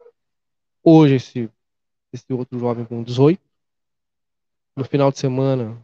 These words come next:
nós tivemos um episódio onde um deles tinha, é, trinta e três, o outro vinte e dois. A, a, a idade é muito, muito baixa, né?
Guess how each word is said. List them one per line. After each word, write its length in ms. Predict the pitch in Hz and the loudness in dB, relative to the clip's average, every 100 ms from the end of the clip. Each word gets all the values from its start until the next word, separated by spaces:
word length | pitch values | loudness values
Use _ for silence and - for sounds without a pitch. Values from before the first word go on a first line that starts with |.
| - | -16
nós 140 | 120 | -14
tivemos 500 | - 123 120 - _ | -6 -6 -6 -12 _
um 140 | 113 107 | -16 -14
episódio 640 | 110 117 117 120 117 117 - | -10 -6 -2 0 -2 -6 -10
onde 240 | 113 117 127 | -8 -6 -6
um 80 | 139 | -2
deles 260 | 131 117 | -2 -2
tinha, 180 | - 113 - _ _ | -8 -12 -12 _ _
é, 160 | 117 110 | -8 -6
trinta 280 | 120 127 | -8 -8
e 60 | 120 | -8
três, 340 | - 139 156 | -4 -2 0
o 60 | 135 | 2
outro 320 | 123 135 _ _ _ | 0 0 _ _ _
vinte 240 | - 127 - | -10 -10 -8
e 20 | |
dois. 580 | 113 123 156 - _ _ _ _ _ _ _ _ _ _ _ _ _ _ _ _ _ _ _ _ - | 0 0 0 -4 _ _ _ _ _ _ _ _ _ _ _ _ _ _ _ _ _ _ _ _ -2
A, 560 | 131 131 131 127 120 - _ | 2 2 4 2 0 -2 _
a, 60 | 123 120 - | -4 -4 -6
a 160 | 123 120 | -6 -6
idade 360 | 117 131 151 | -2 -2 0
é 40 | 151 | 0
muito, 260 | 156 - _ _ _ | 0 -4 _ _ _
muito 320 | 143 147 - 165 165 165 156 156 143 139 - _ | -6 -4 -2 0 0 0 -4 -6 -8 -12 -16 _
baixa, 360 | 151 180 - 107 | -2 -2 -6 -8
né? 160 | 113 | -8